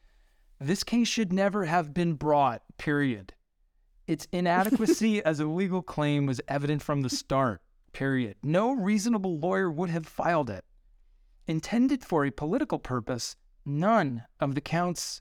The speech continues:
Speaker 1: of the amended complaint state a cognizable legal claim. Thirty-one individuals and entities were needlessly harmed in order to dishonestly advance a political narrative. A continuing pattern of misuse of the courts by Mister Trump and his lawyers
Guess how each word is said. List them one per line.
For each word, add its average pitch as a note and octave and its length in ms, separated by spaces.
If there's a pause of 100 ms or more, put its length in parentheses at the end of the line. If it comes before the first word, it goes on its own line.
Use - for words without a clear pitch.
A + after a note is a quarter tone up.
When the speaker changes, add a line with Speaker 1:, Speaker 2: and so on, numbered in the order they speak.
Speaker 1:
of C3 100
the C3 80
amended C#3+ 360
complaint C#3 540 (160)
state - 520
a C#3+ 100
cognizable C3+ 880
legal C#3+ 280
claim. A2+ 380 (640)
Thirty-one F3+ 680
individuals D#3 640
and B2+ 140
entities C#3+ 460
were B2 100
needlessly C3+ 640
harmed C#3+ 480
in A#2 100
order C#3 220
to A#2+ 160 (100)
dishonestly F3 920
advance C#3+ 680
a C3+ 100
political C#3+ 560
narrative. B2+ 680 (420)
A - 80
continuing A3+ 840
pattern G3 480
of C3 140
misuse D#3 560
of C3+ 120
the C#3 60
courts D3+ 440
by C3+ 160
Mister C#3+ 300
Trump E3 340
and C#3 100
his C#3 160
lawyers C#3 540